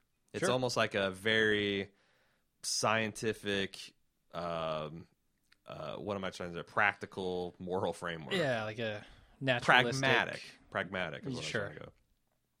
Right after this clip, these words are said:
Speaker 1: So, uh, after the Hound gives her the brief lesson about where the heart is, we see two guys we haven't seen since season one.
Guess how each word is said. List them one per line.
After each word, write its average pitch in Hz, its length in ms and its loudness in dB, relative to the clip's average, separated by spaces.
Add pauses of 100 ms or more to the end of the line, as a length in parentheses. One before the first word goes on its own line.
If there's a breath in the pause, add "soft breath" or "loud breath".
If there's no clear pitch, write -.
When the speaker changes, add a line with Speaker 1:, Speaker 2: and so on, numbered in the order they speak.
(260)
Speaker 1:
So, 117 440 4
uh, 101 320 4 (560)
after 107 320 2
the 104 100 0
Hound 131 580 2 (380 soft breath)
gives 120 200 -2
her 113 100 0
the 101 140 4
brief 113 300 -4
lesson 110 260 0
about 95 140 0
where 98 120 2
the 90 60 -2
heart 139 300 4
is, 120 440 -2 (420 soft breath)
we 107 180 -2
see 107 640 -2
two - 220 -8
guys 160 220 6
we 143 60 2
haven't 123 140 2
seen 120 200 -4
since 98 200 -8
season 98 380 -4
one. 85 500 -4